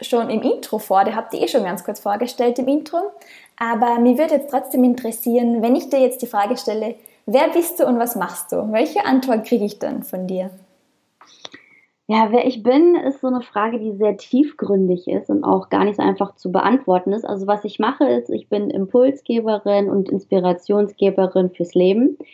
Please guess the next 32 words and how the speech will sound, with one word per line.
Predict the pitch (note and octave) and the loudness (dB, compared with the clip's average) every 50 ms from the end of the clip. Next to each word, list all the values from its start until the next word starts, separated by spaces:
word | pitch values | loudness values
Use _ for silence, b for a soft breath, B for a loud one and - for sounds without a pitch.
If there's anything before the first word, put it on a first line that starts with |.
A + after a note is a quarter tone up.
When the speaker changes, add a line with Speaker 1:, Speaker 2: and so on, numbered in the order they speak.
| B B B B B B B _ - | B B B B B B B _ -10
Speaker 2:
Das | F#3+ F#3 - | -10 -6 -2
heißt, | G3 F#3 F#3 F#3 F3+ F3+ F3+ - _ - - - | 0 2 4 4 4 2 0 -2 _ -16 -8 -4
ähm, | - F#3 F#3 F3+ F3+ F3+ F3+ F3+ F3+ F3+ F3+ F3+ F3+ F3+ _ _ | 0 2 2 4 4 4 4 2 2 2 2 0 -2 -6 _ _
genau, | - - F#3+ F3 D#3+ - - - - | -2 0 2 2 0 0 -4 -8 -6
einfach | - F3+ F3 F3 - F3 F3 - - - - - - - | -6 -6 -4 -2 -2 -2 -2 -2 -4 -12 -18 -16 -10 -4
Impulse | - - A#3 A#3 - C4+ B3+ C4 B3+ A#3+ A#3+ | -2 0 0 2 2 4 4 4 4 2 0
bekommst | A#3 A3+ A3+ - G#3+ G3+ G3+ - - | -2 -2 -4 -4 -8 -8 -8 -10 -12
du | F#3+ F#3+ | -10 -6
bei | G3 G3 F#3+ | -6 -4 -4
mir, | F#3+ F#3+ F#3+ F#3+ F#3+ F#3 | -2 0 0 0 0 -2
die | F3+ F3+ - G3 F#3+ | -2 -4 -4 -4 -2
halt | F#3+ F3+ - F#3 | -2 -2 0 2
dein | F#3 F#3 | 2 4
Leben | F#3 F#3+ F#3 F3+ E3+ | 4 4 2 2 2
bereichern | F#3 F#3 - G3 G#3 A3 - A3 G3+ G3 | 0 0 2 0 0 0 -2 -4 -6 -4
können, | F#3+ - G3 F#3+ F#3+ F#3+ F#3+ F#3+ F#3+ B B B B B B B B | -4 -2 -2 0 2 2 2 2 0 B B B B B B B B
die | - G#3 | 0 2
dir | G#3 G3+ | 2 4
dabei | G3 G3+ F#3+ F#3+ G3 | 4 4 2 2 2
helfen | G3 G#3 G#3 G#3 G#3 - G3+ G3 F#3+ | 2 2 2 2 0 0 -4 -8 -6
können, | - G#3 G3 F#3+ F#3+ F#3+ F#3+ F#3+ F#3+ - | -4 -4 -2 0 2 2 2 0 -2 -2
ähm, | - F#3+ F#3 F#3 F#3 F#3 F#3 F#3 F#3 F#3 F#3 - - B B B B B B _ - | -2 0 0 0 0 2 2 2 0 0 -2 -4 -12 B B B B B B _ -2
raus | - G#3 G#3+ A3+ A3+ - | 0 2 2 2 2 -2
aus | - G#3+ G3 | -4 -4 -4
der | - G#3+ - - | -2 -2 -2 0
Angst | - G3+ G#3 G3+ _ - | 0 -2 -4 -6 _ -10
zu | G3 | -8
gehen, | F#3 G3 G3 G3 G3 G3 G3 | -4 -2 0 0 0 0 -2
rein | G3 - F#3 F#3+ G3+ G#3 | -2 0 0 0 0 0
in | G#3+ G3+ | 0 -2
deine | G3+ G3 G3 | -2 -2 -4
Schöpferkraft. | G3 - - F#3 F#3 _ - F#3+ F#3 - - - F#3 F#3 F#3 F#3 - | -4 -4 -6 -6 -6 _ -6 -6 -6 -4 -2 0 0 0 0 -2 -6